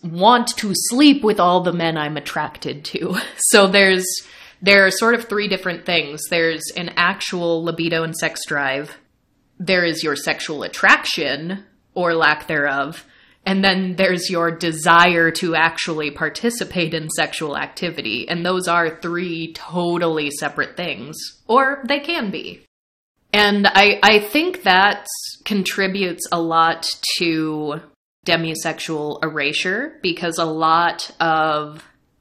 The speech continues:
demisexual people, especially demisexual women, will kind of be told that's not really a sexual attraction, that's just how women are, that's how everybody is.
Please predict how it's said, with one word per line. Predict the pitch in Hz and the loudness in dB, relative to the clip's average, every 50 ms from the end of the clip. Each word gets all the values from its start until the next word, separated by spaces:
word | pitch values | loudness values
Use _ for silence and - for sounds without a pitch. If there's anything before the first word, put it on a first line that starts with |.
| - | -10
demisexual | 160 - 180 175 170 165 156 160 - 208 226 226 - - 190 180 165 160 156 160 | -2 0 0 2 2 0 -2 0 0 0 0 0 -2 -6 -4 -2 -2 -2 -2 -4
people, | - - 165 156 - 165 151 151 151 - - | -4 -6 -6 -4 -4 -6 -6 -4 -4 -6 -6
especially | 156 - - - - 254 - - - 208 185 170 160 156 151 151 - _ _ - - | -8 -8 -8 0 0 0 0 0 -2 -2 0 0 0 0 -2 -4 -10 _ _ -4 -2
demisexual | 175 170 165 160 156 - - 160 147 - - 165 143 135 147 156 | -2 0 0 -2 -4 -2 -2 -2 -2 -2 -6 -6 -6 -6 -4 -2
women, | 165 208 233 202 165 151 151 151 156 165 170 165 - _ _ _ _ _ - | 2 2 2 2 2 -2 -2 -4 -6 -6 -8 -10 -12 _ _ _ _ _ -4
will | 170 165 | -4 -4
kind | 160 - 175 165 160 | -2 -2 -4 -4 -4
of | 151 160 | -2 -2
be | 160 156 | -2 -2
told | 156 - - 156 151 151 160 | -2 -2 -4 -4 -4 -4 -2
that's | 160 156 156 - - 170 | 0 0 0 0 -4 -2
not | 160 151 147 - - | 2 2 2 2 0
really | 156 156 160 165 170 175 170 165 160 160 | -4 -2 0 0 0 0 0 0 0 0
a | 156 | 0
sexual | 156 - - 151 147 - - 165 147 123 | -2 0 -2 -2 -2 -2 -6 -6 -6 -6
attraction, | 123 - - - 233 262 247 - - - 156 151 156 165 | -6 -4 0 2 2 2 0 -2 -4 -2 -2 -2 -4 -4
that's | 165 156 160 165 165 - - | -2 -2 -2 -2 -2 -4 -4
just | - 151 151 151 - - | -2 -2 -2 -4 -6 -6
how | - 127 131 139 151 170 202 226 | -2 -2 0 2 2 2 0 0
women | 220 233 294 339 247 190 175 170 | -2 0 2 2 2 2 0 0
are, | 165 156 156 151 151 151 151 151 147 | 0 0 2 2 2 2 2 0 0
that's | 151 170 196 226 220 - - | 2 2 2 2 0 -4 -8
how | - 165 156 180 202 220 254 254 - - - _ _ - | -4 -2 0 2 2 0 -2 -4 -8 -14 -20 _ _ 4
everybody | 247 294 294 240 240 226 202 170 175 165 165 160 165 - | 4 4 6 4 2 2 2 2 2 0 2 0 0 0
is. | 156 160 151 151 151 151 147 | -2 -2 -2 -4 -6 -8 -10